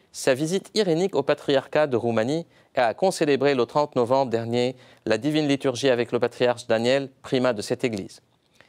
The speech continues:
Invité par l'Organisation européenne de la recherche nucléaire, le patriarche œcuménique Bartholomé a donné, début décembre, une conférence ayant pour thème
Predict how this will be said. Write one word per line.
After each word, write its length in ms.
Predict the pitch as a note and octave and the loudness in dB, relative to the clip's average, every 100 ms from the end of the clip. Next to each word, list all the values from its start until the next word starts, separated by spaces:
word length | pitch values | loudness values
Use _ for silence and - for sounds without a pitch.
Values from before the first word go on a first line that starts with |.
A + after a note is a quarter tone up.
| _ _ _ _ _ | _ _ _ _ _
Invité 480 | C#3 D3+ F#3 G3+ B3+ | -4 -2 -2 -2 0
par 180 | B3+ F3 | 0 0
l'Organisation 580 | D3+ C#3+ D3 C#3 C#3 D#3+ | 0 0 0 0 0 0
européenne 440 | C3 A#2+ E3+ G#3 | 0 0 0 0
de 100 | F#3+ | 2
la 120 | C#3 A#2+ | 2 0
recherche 360 | A2+ B2+ - | 0 -4 -2
nucléaire, 540 | B2+ - C#3 F3 G3+ F#3 _ _ - | -6 0 2 2 0 -2 _ _ -8
le 120 | - B2+ | -2 0
patriarche 520 | G#3 - G#3+ G#3 - | 0 0 0 0 -2
œcuménique 500 | G3 F#3+ F3+ G3 D#3+ | -2 0 0 0 -2
Bartholomé 600 | C#3 - C3+ C3 F3+ G3+ _ _ _ - | -4 -2 0 0 0 -4 _ _ _ -4
a 80 | C3+ | -2
donné, 460 | B2+ F#3+ A#3 G#3 - | 0 0 0 0 -4
début 280 | A2 A#2 A#2 | -4 -2 0
décembre, 540 | A#2+ - G#3 G#3 - - | -2 0 0 0 -2 -4
une 160 | C#3+ | -4
conférence 600 | C#3+ F#3+ - E3 G#3 F#3 - | 0 -2 0 0 0 0 -2
ayant 220 | D3 F3 | 0 0
pour 200 | - - | -2 -2
thème 280 | G3 G3 | 0 0